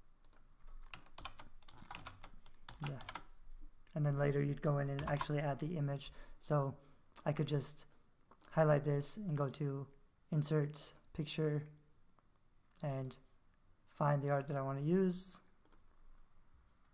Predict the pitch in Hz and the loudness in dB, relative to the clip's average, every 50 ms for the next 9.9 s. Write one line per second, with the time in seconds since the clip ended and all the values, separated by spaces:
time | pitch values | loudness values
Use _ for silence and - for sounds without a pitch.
0 | _ - - - - - - - 156 143 - 160 - - 202 156 147 143 151 143 | _ -20 -20 -20 -20 -20 -6 -2 0 0 0 0 -4 -4 -2 0 0 0 0 0
1 | 151 143 143 143 - 156 156 160 165 165 156 214 202 196 165 139 127 165 170 165 | 0 0 0 0 0 2 2 4 4 4 4 4 4 4 2 4 4 4 4 4
2 | - - 151 151 143 139 139 139 143 143 143 147 156 151 147 165 151 143 143 139 | 4 2 2 2 2 2 0 -2 -2 0 0 2 2 2 2 2 0 0 0 0
3 | 139 139 143 147 - - - - - - - 170 156 147 143 143 160 - - - | 0 -2 -4 -6 -10 -16 -20 -20 -20 -10 -2 0 2 2 2 2 0 -2 -4 -2
4 | - 175 156 156 165 156 147 143 143 - - - - - - - - - - - | 0 0 2 4 4 4 4 2 2 -2 -6 -6 -10 -16 -20 -20 -20 -20 -20 -20
5 | - - - - - - - - - - - - - - - - _ - - 170 | -20 -20 -20 -20 -20 -20 -20 -20 -20 -20 -20 -20 -20 -20 -20 -20 _ 2 4 6
6 | 156 151 143 147 - - - - 160 151 - 143 147 143 131 135 143 - - - | 6 6 4 2 -2 -8 0 0 2 2 4 2 2 2 2 0 -2 -4 -4 -6
7 | - 151 143 135 - - - - - - - - - - - - - - - _ | -2 -2 -2 -2 -2 -4 -8 -8 -8 -10 -14 -16 -20 -20 -20 -20 -20 -20 -20 _
8 | - - _ - - - _ _ - - - _ - - - - - 143 147 147 | -20 -20 _ -20 -20 -20 _ _ -20 -20 -20 _ -20 -20 -10 -4 0 4 4 4
9 | 147 - 156 151 - - 208 190 - - 165 160 156 151 147 143 147 143 | 4 2 0 0 0 0 0 0 0 0 -2 -2 2 2 2 4 2 0